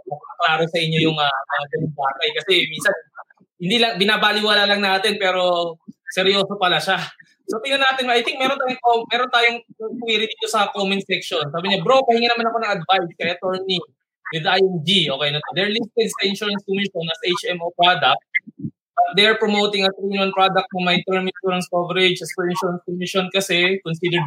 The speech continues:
void pag signed outside the Philippines yung insurance.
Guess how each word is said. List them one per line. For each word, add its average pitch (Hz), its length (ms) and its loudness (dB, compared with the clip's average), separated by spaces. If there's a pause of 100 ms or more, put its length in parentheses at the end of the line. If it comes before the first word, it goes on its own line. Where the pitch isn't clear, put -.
void 190 320 4
pag 165 160 0
signed 180 320 2
outside 160 320 -2
the 160 80 -2
Philippines 160 480 -6
yung 143 240 -12
insurance. 151 560 -2